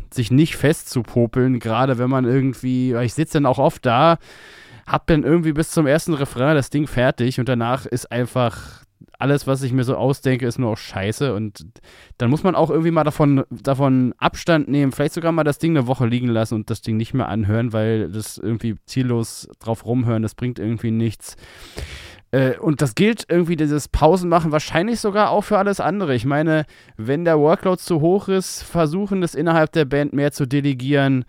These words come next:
ist immer ein guter Weg. Wir haben zum Beispiel letztes Jahr gesagt, hier unser Basser ist jetzt fürs Booking verantwortlich und, äh, unser Sänger, der den ganzen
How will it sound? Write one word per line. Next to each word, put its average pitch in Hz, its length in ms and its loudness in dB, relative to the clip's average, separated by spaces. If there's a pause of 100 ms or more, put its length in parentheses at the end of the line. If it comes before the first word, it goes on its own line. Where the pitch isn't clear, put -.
(420)
ist 139 160 -2
immer 160 180 2
ein 147 140 2
guter 147 360 0
Weg. 135 180 -2
Wir 135 80 0
haben 131 140 -2
zum 131 160 -4
Beispiel 127 460 -2
letztes 127 440 -4
Jahr 127 160 0
gesagt, 123 440 -4
hier 139 120 -2
unser 123 220 0
Basser 135 340 0
ist 123 140 -2
jetzt 131 140 -4
fürs 131 180 -2
Booking 131 320 -4
verantwortlich 123 920 -2
und, 113 460 -2
äh, 113 340 0
unser 113 220 0
Sänger, 127 320 0
der 120 220 -2
den 117 120 -2
ganzen 113 640 -2